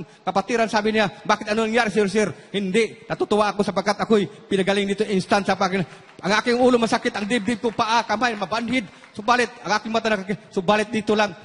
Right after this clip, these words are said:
lumabas ang aking pawis. Instant ako pinagaling dito. Maraming salamat, Panginoon. Salamat, salamat. Pagkatapos, minamahal, hintay ko. At ako'y, akala nila sira ulo ako. Kinuha ako, at pinaupo ako doon. Kapag sila nakaupo na, pang ako nakatayo pa, nag-, nag-, ah, nag-exercise.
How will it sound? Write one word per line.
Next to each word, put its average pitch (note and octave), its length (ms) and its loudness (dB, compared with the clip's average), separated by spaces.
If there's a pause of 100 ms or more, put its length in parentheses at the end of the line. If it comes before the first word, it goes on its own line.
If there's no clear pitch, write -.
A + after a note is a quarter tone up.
(160)
lumabas G3 400 2
ang G#3 80 -2
aking G#3 160 -2
pawis. G#3+ 240 0 (320)
Instant A3+ 340 2
ako F#3+ 160 -2
pinagaling F#3+ 400 0
dito. F3 320 0 (160)
Maraming F3 400 0
salamat, F3+ 300 0
Panginoon. F3+ 240 -4
Salamat, F#3 680 -6
salamat. G3+ 300 -4 (420)
Pagkatapos, G#3 480 0
minamahal, A3+ 320 0
hintay G#3+ 400 0
ko. A3+ 140 2 (260)
At G3 140 -2
ako'y, A#3 340 2
akala A#3+ 320 2
nila B3 220 2
sira A#3 240 2
ulo A#3 180 4
ako. A#3 400 -2
Kinuha A#3 280 2 (100)
ako, A#3 60 2 (100)
at G#3+ 100 -4 (140)
pinaupo A#3 340 0
ako G#3+ 160 2
doon. G#3+ 200 2 (280)
Kapag A3 320 -4
sila A#3+ 160 0
nakaupo A3 400 -2
na, A3 160 0
pang G#3 160 -4
ako G3 160 -10
nakatayo G#3+ 400 -4
pa, A3 480 -2
nag-, F#3+ 80 -4
nag-, G3+ 240 -4 (240)
ah, F#3 80 -2
nag-exercise. G#3 720 0